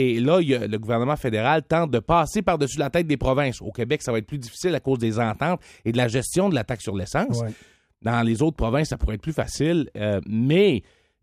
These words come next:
Speaker 1: euh, quels sont les projets qui seront identifiés par les municipalités ? Ben là, c'est là où on va avoir un problème ou un manque de cohésion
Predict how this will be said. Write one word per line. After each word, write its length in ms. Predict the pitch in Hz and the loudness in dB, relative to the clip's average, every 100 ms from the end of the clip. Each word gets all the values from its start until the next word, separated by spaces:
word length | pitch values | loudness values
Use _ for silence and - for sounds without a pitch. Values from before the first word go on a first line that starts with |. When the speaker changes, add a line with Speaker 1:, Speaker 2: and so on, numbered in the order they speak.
| - | -20
Speaker 1:
euh, 360 | 85 87 - 98 | -18 -14 -14 -6
quels 180 | 143 139 | -4 0
sont 160 | 170 | 2
les 120 | 180 131 | 2 2
projets 320 | 127 120 165 | 2 2 0
qui 80 | - | 0
seront 160 | 131 | 0
identifiés 540 | 123 117 113 - 160 170 | 2 0 -2 -4 -2 0
par 160 | 123 | 2
les 120 | 113 113 | 2 4
municipalités ? 760 | 117 110 - 104 95 151 208 | 2 0 -2 -2 -2 -2 -2
Ben 180 | 131 104 | 0 2
là, 140 | 135 147 | 2 2
c'est 220 | - 120 | 0 2
là 120 | 156 | 4
où 120 | 170 151 | 4 4
on 160 | 160 | 2
va 100 | 135 | 4
avoir 220 | 131 147 156 | 4 4 4
un 120 | 117 | 0
problème 580 | 107 113 113 147 170 120 | 0 0 2 2 2 2
ou 160 | 113 | 2
un 80 | 110 | 2
manque 260 | 131 160 120 | 2 2 0
de 100 | 104 | -2
cohésion 720 | - 208 180 127 110 170 | 4 6 6 4 2 2